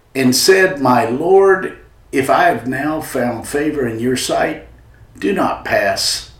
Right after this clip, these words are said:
on by your servant.'" Abraham only addressed one of the three. He knew exactly which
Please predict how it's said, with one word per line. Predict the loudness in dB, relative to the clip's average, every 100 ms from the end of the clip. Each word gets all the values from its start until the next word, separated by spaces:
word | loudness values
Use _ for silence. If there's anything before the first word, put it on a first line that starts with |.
| -20 -14
on | -2 0 0 -2
by | -4 -4 -6
your | -12 -12
servant.'" | -8 -8 -10 -16 -20 -20 -20 -20 -20 -20 -20 -20 -20 -20 -20 -20 -20 -16 0
Abraham | 2 4 2 0 -4 -6 -10 -4
only | 2 4 6 4
addressed | 2 4 2 2 -4
one | -2 0
of | 2
the | 0
three. | -4 -8 -10 -12 -18 -20 -20 -20 -20 -20 -20 -14
He | -2 4 6
knew | 6 6 6
exactly | 2 -4 -2 2 2 2 -8 -12
which | -10 -10 -10 -10 -10 -12